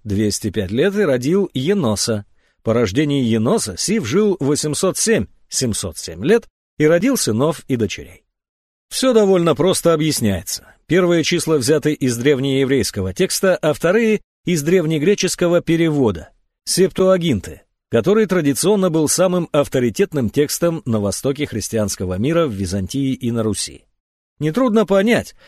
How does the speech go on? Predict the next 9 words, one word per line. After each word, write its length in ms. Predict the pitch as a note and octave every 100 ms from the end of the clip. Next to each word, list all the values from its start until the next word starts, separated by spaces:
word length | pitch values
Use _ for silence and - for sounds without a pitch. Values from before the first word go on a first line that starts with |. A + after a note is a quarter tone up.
| _
что 280 | - - E3
никаких 460 | D#3+ D3+ E3+ G#3 -
способов 540 | - G3 E3 F3 E3
проверить, 500 | C#3 C3 A2+ C#3 C3+
сколько 320 | - D3 A#2+
всё-таки 400 | A#2 C3+ A#2 G#2+
было 280 | A2+ B2+ A#2+
лет 260 | A2+ A#2 -
Адаму, 480 | F#2 A#2 B2+ C3+